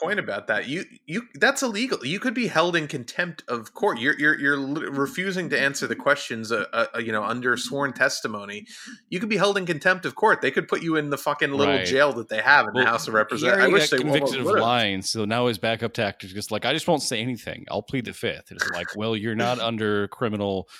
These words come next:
Speaker 2: thing here, so you're not allowed to plead the fifth. You have to answer the
Speaker 1: Uh-huh.
Speaker 2: question," right? Um, but no, it, pe-, pe-, there was just a, total right-wingers were mocking her 'cause of, like, "Oh, she doesn't know how to, she can't even read her prepared remarks correctly." It's like,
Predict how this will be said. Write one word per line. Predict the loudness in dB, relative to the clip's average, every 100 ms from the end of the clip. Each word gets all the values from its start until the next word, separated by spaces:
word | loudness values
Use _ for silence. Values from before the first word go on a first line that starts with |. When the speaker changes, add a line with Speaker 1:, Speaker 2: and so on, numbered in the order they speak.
| -20 -12
Speaker 2:
thing | -4 -2 0
here, | -2 -4
so | -6
you're | -4 -4
not | -2 -4
allowed | -2 0 0
to | -2
plead | -8 -12
the | -10
fifth. | -14 -16 -18 -18 -20 _ _ _
You | -10
have | -8 -8 -8
to | -8
answer | -6 -4
the | -2
Speaker 1:
Uh-huh. | -4
Speaker 2:
question," | -8 -12 -14 -16 -12
right? | -6 -4 -6 -10 -14 -16 -20 -12
Um, | -4 -2 0 -2 -8 -12 _ -6
but | -4 -2
no, | -2 -2
it, | -2 -4
pe-, | -2 -6 -6 -12
pe-, | -12 -14
there | -8 -6
was | -6 -10
just | -12 -12
a, | -10 -12 -16 -20 -6
total | -2 -2
right-wingers | -2 -2 -4 -6 -6
were | -6
mocking | -4 -4 -4 -10
her | -10
'cause | -12
of, | -10
like, | -8 -8 -16 -16 -2
"Oh, | 2 2
she | 2 -2
doesn't | -2 0
know | 0
how | 2
to, | 2 0
she | -4
can't | -4 0
even | 0 0
read | -2 -2 -2
her | -2
prepared | -4 -6 -4 -4 -4
remarks | -6 -2 -2 -4
correctly." | -8 -8 -8 -12 -14
It's | -4
like, | -2 -4